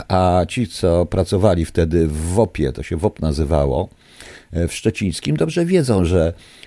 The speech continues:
armia N R D, dwa, dwie dywizje armii N R D ćwiczyły prawie cały osiemdziesiąty rok, praktycznie przed trzynastym grudnia na tydzień zniknęły.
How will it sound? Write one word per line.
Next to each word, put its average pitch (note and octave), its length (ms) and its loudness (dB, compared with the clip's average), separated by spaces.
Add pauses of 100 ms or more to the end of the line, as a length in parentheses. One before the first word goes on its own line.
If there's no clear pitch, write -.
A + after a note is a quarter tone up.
armia A2 420 2
N G2+ 140 4
R F#2+ 160 0
D, D2 320 0
dwa, G2 380 2 (180)
dwie F2+ 300 2
dywizje F#2+ 500 0
armii F#2+ 240 2
N E2+ 120 2
R E2 180 0
D D2 240 -2 (480)
ćwiczyły B2+ 480 0
prawie A2 300 2
cały B2 280 2
osiemdziesiąty G2+ 720 0
rok, D#2+ 300 0
praktycznie F#2 480 -2
przed - 180 -10
trzynastym F#2+ 640 -2
grudnia F2+ 320 0
na E2 120 0
tydzień F2+ 340 -2
zniknęły. E2 580 -2